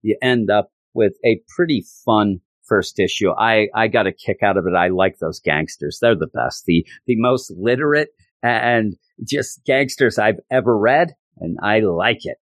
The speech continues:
I, I wish I, I should have read their dialogue just in the old Muggsy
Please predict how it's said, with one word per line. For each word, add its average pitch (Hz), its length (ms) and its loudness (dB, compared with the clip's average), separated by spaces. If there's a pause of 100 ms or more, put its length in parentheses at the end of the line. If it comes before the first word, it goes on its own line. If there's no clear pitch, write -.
(100)
I, 135 160 2
I 160 160 0
wish 175 300 -2
I, 202 180 2
I 147 140 2
should 220 220 -4
have 170 160 -2
read 117 380 -2 (220)
their 113 260 0
dialogue 98 680 0
just 107 400 -2
in 139 200 0
the 110 120 2
old 95 260 0
Muggsy 98 680 -4